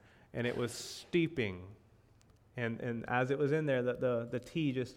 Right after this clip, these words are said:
infused. You could see the color going off into his drink. It was infusing into the liquid around it. This is meditation. You steep your mind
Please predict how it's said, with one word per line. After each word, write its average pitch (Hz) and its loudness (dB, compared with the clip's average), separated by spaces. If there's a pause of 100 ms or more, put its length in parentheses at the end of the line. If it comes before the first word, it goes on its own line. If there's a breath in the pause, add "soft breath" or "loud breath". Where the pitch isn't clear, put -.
(160 soft breath)
infused. 131 0
You 120 -4
could 120 -2
see 147 0
the 127 0
color 139 6
going 131 4
off 135 2
into 135 -4
his 127 0
drink. 131 0 (280 loud breath)
It 139 6
was 135 8
infusing 131 2 (280 loud breath)
into 151 6
the 135 2
liquid 139 4
around 131 6
it. 117 2
This 156 6
is 156 4
meditation. 151 6
You 123 2
steep 180 2
your 196 6
mind 151 8